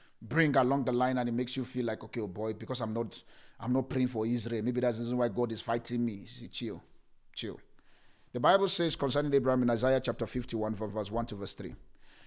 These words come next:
it says, "I call Abraham," as one fifty-one, sorry, one, one and two.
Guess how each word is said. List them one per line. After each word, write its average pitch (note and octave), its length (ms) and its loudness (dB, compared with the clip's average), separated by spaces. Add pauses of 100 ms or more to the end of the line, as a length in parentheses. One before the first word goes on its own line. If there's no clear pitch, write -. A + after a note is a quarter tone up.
(140)
it B2+ 80 -2
says, F#3 240 6
"I D3 140 4
call G3+ 280 2
Abraham," A2+ 680 0
as A2 140 -6
one B2+ 200 0
fifty-one, B2+ 360 0
sorry, B2 200 0
one, C3 280 2
one C3 220 0
and A2 120 -2
two. G2+ 220 -10